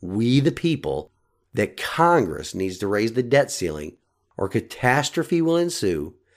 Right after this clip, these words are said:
they are just buying a little more time until the house of cards that is the over two hundred trillion dollars of debt they incurred in our name comes crashing down. They will always pass an increase in the debt ceiling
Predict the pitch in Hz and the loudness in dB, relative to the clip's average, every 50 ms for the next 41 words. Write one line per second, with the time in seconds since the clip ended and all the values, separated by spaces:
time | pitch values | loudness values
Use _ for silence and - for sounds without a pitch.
0 | _ _ _ _ _ _ _ _ - 170 185 180 156 147 165 160 - - 131 127 | _ _ _ _ _ _ _ _ -4 -2 0 0 0 -2 -4 -6 -4 0 0 2
1 | 135 143 147 139 120 113 107 110 120 131 139 139 139 156 160 147 - - 92 85 | 2 2 2 2 2 2 4 4 4 4 4 2 2 0 0 -2 -2 -4 -4 -4
2 | 76 76 80 85 92 98 - - - 98 95 - 117 104 101 92 92 - - 107 | -4 -6 -6 -8 -8 -8 -10 -12 -14 -12 -4 -4 -2 -2 -2 -4 -4 -6 -6 -4
3 | 117 127 123 - - 143 139 - - 98 82 73 73 73 76 87 95 - _ _ | -4 -4 -4 -4 -8 -10 -10 -4 -4 -4 -2 -2 -6 -8 -8 -10 -14 -18 _ _
4 | _ _ _ _ _ _ _ - 104 107 101 101 101 92 90 98 101 - - - | _ _ _ _ _ _ _ 0 0 2 2 2 0 -2 -2 -2 -2 -2 0 4
5 | 110 117 151 175 156 101 90 78 76 - - - - 95 85 80 - 98 90 80 | 6 6 8 6 4 2 -2 -4 -6 -10 -10 -4 -4 -2 -4 -4 -6 -6 -6 -6
6 | 82 76 76 - - 90 82 82 80 80 80 80 80 80 80 80 76 82 80 78 | -6 -8 -10 -10 -8 -6 -4 -4 -4 -6 -6 -6 -8 -8 -8 -8 -10 -10 -12 -10
7 | 78 90 85 - - 85 90 87 87 82 78 - - 90 90 87 82 80 82 82 | -6 -6 -6 -6 -6 -6 -6 -4 -4 -6 -8 -8 -6 -4 -4 -4 -4 -6 -8 -8
8 | 82 82 76 78 80 82 80 _ _ _ _ _ _ _ _ - - 80 69 - | -8 -8 -6 -6 -6 -8 -8 _ _ _ _ _ _ _ _ -12 -10 -10 -10 -10
9 | - - - - - 92 87 80 82 82 - - 85 87 90 85 87 90 82 78 | -14 -16 -14 -6 -2 0 0 2 0 -2 -2 -4 -4 -4 -6 -2 -2 -2 -2 -2
10 | 73 - - - - - _ _ _ _ _ _ _ _ _ _ _ _ _ _ | -4 -6 -10 -12 -16 -20 _ _ _ _ _ _ _ _ _ _ _ _ _ _
11 | - 104 104 107 110 113 110 - - 95 101 101 104 107 117 123 123 117 120 - | -2 0 2 4 4 4 2 2 2 2 4 6 6 6 6 6 4 4 0 -8
12 | - 110 98 95 92 90 95 95 - 101 87 - - 104 104 104 92 - - 80 | -6 -4 -2 0 0 -2 -2 -4 -2 -4 -4 -2 0 0 0 0 -2 -6 -8 -10
13 | 80 78 76 - 95 92 90 87 90 92 98 95 - - - 85 73 69 71 73 | -10 -8 -8 -8 -6 -6 -6 -6 -4 -4 -4 -4 -4 -6 -8 -6 -6 -6 -8 -12
14 | 76 | -12